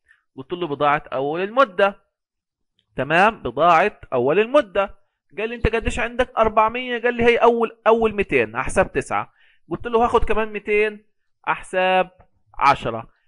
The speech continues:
ميتين في عشرة بألفين، وميتين في تسعة بألف وتمنمية، هي تلات آلاف وتمنمية. تمام؟ تلات آلاف وتمنمية. أما الطريقة الأخيرة فهقول له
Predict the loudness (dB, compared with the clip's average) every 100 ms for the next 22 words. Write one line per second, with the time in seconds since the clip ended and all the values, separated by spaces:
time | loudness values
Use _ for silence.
0 | _ -14 -10 -2 -2 -2 0 2 0 -2
1 | -4 -4 -6 -4 -2 -2 -4 -12 -12 -12
2 | -12 -12 -10 -8 -8 -8 -10 -12 -12 -12
3 | -10 -6 -6 -4 -6 -8 -6 -6 -6 -6
4 | -4 -2 -4 -6 -20 _ _ -4 0 2
5 | 2 -2 -4 -12 -14 -18 -20 _ _ _
6 | _ _ -10 -4 -2 -2 -2 -12 -6 -6
7 | -6 -20 _ _ _ _ _ _ 0 2
8 | 0 0 2 2 0 -2 -2 0 -2 -6
9 | -12 -14 -16 _ _ _ _ 4 4 2
10 | 0 -2 -2 -4 -4 -4 -2 0 0 -2
11 | _ _ _ _ -6 -4 0 -2 -4 -8
12 | -10